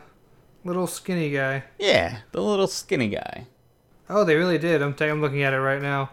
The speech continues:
Speaker 2: Oh, yeah.
Speaker 1: I mean, but Tom Holland is essentially what they wanted for Spider-Man. Like, that's,
Speaker 2: Yeah.
Speaker 1: he's like a sixteen-year-old kid.
Speaker 2: Yep. Um,
Speaker 1: However, the Tobey Maguire will always be the best Spider-Man, in my opinion, as forever.
Speaker 2: Yep. Accurate.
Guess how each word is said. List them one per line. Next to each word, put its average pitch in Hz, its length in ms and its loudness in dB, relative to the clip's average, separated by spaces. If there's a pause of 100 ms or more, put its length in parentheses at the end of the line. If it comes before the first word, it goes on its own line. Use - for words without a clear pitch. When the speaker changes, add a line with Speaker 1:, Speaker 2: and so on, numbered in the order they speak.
(100)
Speaker 2:
Oh, 135 140 6
yeah. 139 260 8 (360)
Speaker 1:
I 202 100 4
mean, 214 180 6
but 190 160 2
Tom 220 220 10
Holland 175 380 6
is 139 140 2
essentially 143 400 0
what 139 160 0
they 139 120 2
wanted 139 320 0
for 127 120 -4
Spider-Man. 123 560 -2 (140)
Like, 135 180 -4
that's, 135 240 -4
Speaker 2:
Yeah. 214 120 2
Speaker 1:
he's 151 180 -6
like 139 140 -2
a 135 60 0
sixteen-year-old 156 600 -2
kid. 147 300 -4 (140)
Speaker 2:
Yep. 233 160 2 (920)
Um, 135 200 8
Speaker 1:
However, 151 400 8
the 147 440 -2 (160)
Tobey 185 220 4
Maguire 147 560 4
will 139 160 -2
always 170 480 6
be 139 260 -2
the 135 260 -4
best 139 300 -2
Spider-Man, 139 380 0
in 131 60 -6
my 131 140 -4
opinion, 170 640 -2
as 139 500 -6
forever. 127 520 -8 (320)
Speaker 2:
Yep. - 240 4 (840)
Accurate. 98 540 6